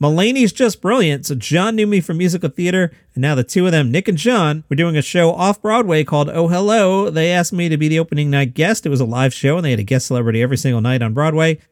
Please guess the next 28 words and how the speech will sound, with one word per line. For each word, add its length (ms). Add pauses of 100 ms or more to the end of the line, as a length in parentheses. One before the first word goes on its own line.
(120)
I 80
got 180
to 100
be 140
that, 220
and 80
then 100
they 140
asked 160
me 100
months 260
again 280
later 280
when 120
they 80
took 220
it 80
to 260
Broadway. 520
It 60
was 140
thrilling. 500
In 260
my 220
case, 360
they 200
knew 180
me, 320